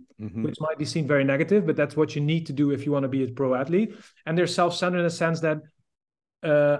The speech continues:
Speaker 2: I am able to determine my co-, my, my path, basically. So it, it doesn't matter whether it's rain, it's raining outside or whether it's minus five degrees outside, I'm still gonna run, you know? So they don't, they don't make their, their training or their performance dependent on external factors.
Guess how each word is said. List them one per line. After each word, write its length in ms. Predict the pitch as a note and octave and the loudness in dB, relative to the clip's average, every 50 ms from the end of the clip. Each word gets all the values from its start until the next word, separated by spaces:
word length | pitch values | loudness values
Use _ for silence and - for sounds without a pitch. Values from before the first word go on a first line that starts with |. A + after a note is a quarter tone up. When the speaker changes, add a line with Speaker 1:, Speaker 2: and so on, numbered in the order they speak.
| C#3+ - | -2 -2
Speaker 2:
I 360 | D#3 E3+ F3+ F#3 F3+ F#3 F3+ | 0 2 4 4 4 4 2
am 100 | F3+ E3 | 0 0
able 200 | D#3+ E3 D#3+ D#3 | 0 2 0 0
to 120 | D#3+ - D3+ | -2 -2 -4
determine 480 | C#3+ D#3 D#3 - E3 D#3+ D3+ D3+ D3 | -4 -4 0 2 2 2 2 2 -2
my 200 | D3 C#3+ C#3+ C#3+ | 0 0 0 0
co-, 260 | C#3+ - D#3+ D3+ D3+ | -2 -2 -2 -2 -2
my, 300 | D#3 D3+ D3 D3 C#3+ D3 | -2 -2 0 0 0 0
my 180 | D3 C#3+ C#3 C#3 | 0 0 -2 -2
path, 400 | C#3 C#3 D#3 D3 C#3 B2+ A#2+ - | -2 -2 -2 -2 -2 -2 -6 -6
basically. 420 | A#2+ B2 B2 A#2+ A#2+ - A#2+ A#2+ A#2 | -6 -4 -4 -4 -6 -4 -2 -2 0
So 280 | A#2 - D3+ C#3+ C3+ - - - _ _ _ - | 2 4 4 4 4 2 -2 -10 _ _ _ -10
it, 100 | - D3 - | -10 -6 -2
it 100 | F#3 D3+ | 0 6
doesn't 240 | C#3+ E3 D#3 D#3+ D#3+ | 6 6 6 8 8
matter 200 | D#3+ D#3 D#3 D#3 | 8 8 8 8
whether 180 | D3+ D3+ D3 | 8 8 6
it's 180 | C#3 C3 A#2 - | 4 4 0 -2
rain, 360 | C3 C#3+ D3+ D3+ D#3+ F3 G3 G3 | 2 4 4 6 6 4 2 0
it's 140 | F3+ - - | -4 -6 0
raining 300 | C#3+ D3+ D#3+ E3 E3+ E3+ | 0 2 2 2 2 0
outside 500 | D#3+ E3 E3 - - D#3 D3+ D#3 D#3+ D3+ | 0 0 -2 -2 -4 -2 0 0 2 0
or 80 | C#3+ | 0
whether 180 | C#3 C#3 C#3 C#3 | 0 0 0 -2
it's 140 | C3 A#2 A#2+ | -4 -6 -6
minus 320 | C#3+ C3+ C#3 C#3+ B2+ - | -4 -4 -2 -2 -4 -4
five 240 | - D3+ C#3 C3+ B2+ | -2 0 0 0 0
degrees 320 | B2+ A#2+ B2 D3+ F3+ F3 | -2 -2 4 4 4 6
outside, 300 | F3 E3 D#3+ E3 E3 D3+ | 4 2 4 4 2 2
I'm 80 | D3 C#3+ | 2 0
still 200 | C#3 - F3 E3 | 0 0 0 2
gonna 220 | D3+ D#3+ D#3 D3+ | 2 2 0 2
run, 320 | C#3+ D3+ C#3+ C3 A#2+ A#2 A#2+ - | 2 2 0 0 -2 -6 -8 -6
you 60 | C3 | -4
know? 100 | C3+ D3+ | -4 -2
So 160 | C#3+ - E3 | -2 0 0
they 120 | C#3+ D3+ D3+ | 2 2 4
don't, 320 | D3+ D#3+ D#3 D#3+ D#3 D#3+ - _ - - - - _ _ | 4 4 2 2 0 -4 -8 _ -20 -20 -20 -20 _ _
they 80 | - C#3 | -6 -2
don't 220 | C#3+ E3+ E3+ E3+ | 0 2 2 4
make 220 | D#3+ D#3+ D#3+ D#3+ - | 2 2 0 0 2
their, 340 | D#3+ D#3 D3+ C#3+ C#3+ C#3 | 2 2 4 2 0 0
their 140 | C3+ C#3+ C#3+ | 0 -2 -2
training 400 | - - D#3 D3+ D#3+ E3 E3 D#3 | -2 -2 -2 0 0 0 0 0
or 100 | D#3 D3+ | 0 0
their 160 | D3 D3+ D3+ | 0 0 0
performance 420 | D3+ - D3 - E3 D#3 D3+ D3 A#2+ | -2 -4 -6 -4 -2 -2 -2 -4 -4
dependent 520 | C#3+ D3 C#3+ C#3+ D#3 D#3 D#3 D#3 D3+ D#3 | -6 -8 -2 -2 0 0 2 0 0 0
on 200 | E3+ D3+ D3 D3 | 0 -2 0 -2
external 400 | D3+ D3+ - - - D3+ C#3+ C3+ | -2 -4 -4 -2 -2 -2 0 0
factors. 580 | A2+ A#2+ D3 C3+ C3+ - A2+ G#2+ A2 - - | 0 2 2 0 0 -2 -6 -6 -6 -8 -14